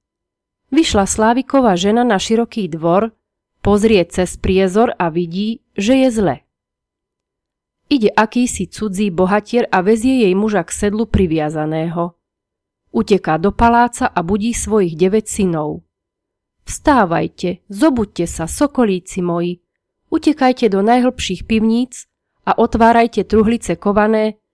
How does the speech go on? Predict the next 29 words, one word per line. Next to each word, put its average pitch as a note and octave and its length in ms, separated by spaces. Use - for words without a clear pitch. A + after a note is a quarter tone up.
lebo G#3+ 320
ide G3 160
akýsi - 480
cudzinec A3+ 640
a F3+ 160
vezie G#3+ 320
vášho G3+ 300
otca F#3+ 340
remeňmi B3 400
k - 60
sedlu A#3 340
priviazaného." D#3+ 1000
"Žobroňte, F#3+ 840
proste C#4+ 420
toho G#3 320
cudzieho A3 400
bohatiera, G3 720
aby G3 320
prepustil C4 640
vášho G3+ 320
otca, A3 640
chystajte G3 640
mu E3+ 160
dary G3+ 240
bohaté, A3 720
striebro, G#3+ 560
zlato, F#3+ 400
okrúhle G#3 560
perly." D#3+ 480